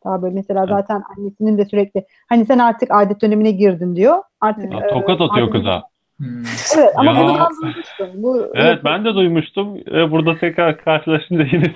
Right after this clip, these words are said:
Speaker 2: sinir oldum.
Speaker 1: Burada çok, bunu çok duydum.
Speaker 3: Neyi
Speaker 1: Ee,
Speaker 3: duydunuz? Tokat, e,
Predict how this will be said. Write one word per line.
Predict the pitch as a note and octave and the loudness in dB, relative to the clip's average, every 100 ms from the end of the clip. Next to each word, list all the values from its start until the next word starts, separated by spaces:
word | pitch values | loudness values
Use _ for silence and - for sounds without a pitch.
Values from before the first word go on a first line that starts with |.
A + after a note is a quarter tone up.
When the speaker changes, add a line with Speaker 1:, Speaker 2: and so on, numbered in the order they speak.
| - | 0
Speaker 2:
sinir | D3+ C#3 | 2 2
oldum. | - D#3 D3 - - | 0 -4 -8 -12 -10
Speaker 1:
Burada | G#3+ A3+ A#3 D#3 | -4 -2 -2 -2
çok, | A#3 | -4
bunu | A3 F#3+ G3 G#3 G#3+ | -4 -10 -12 -12 -12
çok | G#3 - | -14 -12
duydum. | E3+ F3 F3+ _ - _ _ A#3+ | -14 -12 -18 _ -20 _ _ 0
Speaker 3:
Neyi | - - | 2 2
Speaker 1:
Ee, | - | 0
Speaker 3:
duydunuz? | E4 D4+ D#4 A4 - | -4 -4 -6 -6 -10
Tokat, | B3+ A#3+ C#4 C#4 - | -12 -10 -8 -10 -12
e, | - | -16